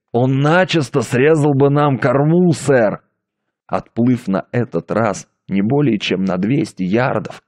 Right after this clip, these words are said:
Кит, не описав и полкруга, резко развернулся назад и предпринял очередную атаку.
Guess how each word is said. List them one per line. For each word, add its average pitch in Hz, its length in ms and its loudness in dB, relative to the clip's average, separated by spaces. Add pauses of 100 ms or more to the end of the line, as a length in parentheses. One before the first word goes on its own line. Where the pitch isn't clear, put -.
(220)
Кит, 156 300 -2
не 104 140 -2
описав 123 600 -4
и 127 80 -4
полкруга, 139 920 0
резко 120 460 -2
развернулся 104 600 0
назад 104 400 -2 (220)
и 127 120 2
предпринял 120 800 0
очередную 107 720 0
атаку. - 520 -4